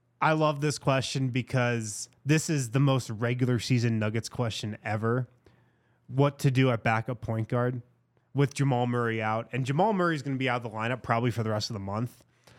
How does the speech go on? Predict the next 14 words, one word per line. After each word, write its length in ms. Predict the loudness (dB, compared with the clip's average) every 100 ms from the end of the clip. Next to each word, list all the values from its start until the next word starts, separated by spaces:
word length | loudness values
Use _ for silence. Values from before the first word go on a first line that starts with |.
| -20 _ _ 0
maybe 340 | 2 2 0
a 60 | -2
little 340 | 0 2 2
longer 420 | 0 0 0 -2
even, 500 | 0 0 2 0 -2 -4
because 680 | -6 -4 -2 0 0 -2 -4
the 80 | -4
Nuggets 340 | -2 -2 -2
are 60 | -2
not 200 | 0 0
gonna 200 | 0 -2
rush 240 | -2 -4
him 100 | -4
back, 420 | -4 -2 -4 -6